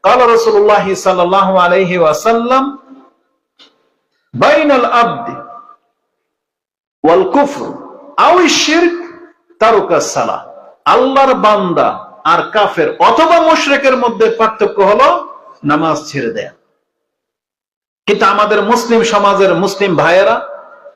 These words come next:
আপনি বেনামাজি হওয়াটাকে বড় অপরাধ মনে করেন না, অথচ এটাই কিন্তু অপরাধ। আচ্ছা, যারা অপরাধী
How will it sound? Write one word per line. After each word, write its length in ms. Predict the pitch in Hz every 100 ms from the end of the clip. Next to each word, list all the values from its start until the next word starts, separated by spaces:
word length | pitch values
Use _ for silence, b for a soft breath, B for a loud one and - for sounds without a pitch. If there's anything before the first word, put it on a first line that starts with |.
| -
আপনি 240 | 143 196
বেনামাজি 540 | 131 165 208 214 220 220
হওয়াটাকে 600 | 190 180 196 196 190 185
বড় 200 | 139 170
অপরাধ 440 | 185 180 180 170
মনে 240 | 151 156 156
করেন 400 | 180 185 156 120
না, 160 | - _ _ _ -
অথচ 280 | 147 196 196
এটাই 320 | 190 233 277
কিন্তু 320 | 269 240 233
অপরাধ। 400 | 202 185 165 131 - - - _ _ _ _ _ _ _ _ _ _ _ _ _ _ _ _ _ _ _ -
আচ্ছা, 140 | 202
যারা 220 | 196 208
অপরাধী 680 | 226 233 262 254 208 185